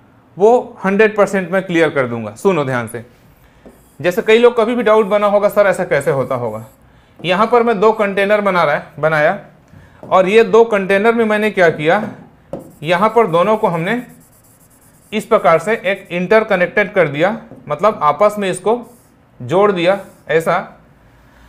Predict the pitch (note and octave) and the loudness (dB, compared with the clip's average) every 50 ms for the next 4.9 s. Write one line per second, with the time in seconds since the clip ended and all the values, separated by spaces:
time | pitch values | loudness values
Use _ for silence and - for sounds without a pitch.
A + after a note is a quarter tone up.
0 | - - - - F3+ F#3+ G#3 G#3+ G3+ - F3+ E3 F3+ G#3 A#3 A#3 A#3 A3+ G#3 G#3+ | -20 -8 0 2 2 4 4 0 0 0 0 0 2 2 2 2 2 0 0 2
1 | G#3+ G#3 G#3 G3+ G3+ F3+ D#3+ E3 F#3 F3+ - - D#3 E3+ F#3+ G#3+ G#3+ F#3 G3+ F#3 | 2 2 4 4 2 2 0 -4 -6 -6 -6 -6 -6 -4 -2 -4 -2 0 2 0
2 | F3+ F3+ F3+ F3 E3+ F#3 G#3 G#3 - - - - - - - _ _ _ - F#3 | 0 0 -2 0 0 0 0 -2 -8 -16 -18 -18 -20 -20 -20 _ _ _ -8 -8
3 | F#3 F#3 A3 A3+ G#3 G#3+ A3 A3 - - - - _ - C#3 F3 F#3 G#3 A#3 A3 | -8 -4 -2 -2 0 0 -2 -4 -6 -10 -20 -14 _ 0 0 2 2 2 0 2
4 | F#3 F#3+ F3+ F3+ F3 G3 G3 F#3 D3 C#3 F3+ F3+ - - G#3 F#3+ - | 2 2 2 2 0 -2 0 0 0 0 0 -2 0 0 0 0 -2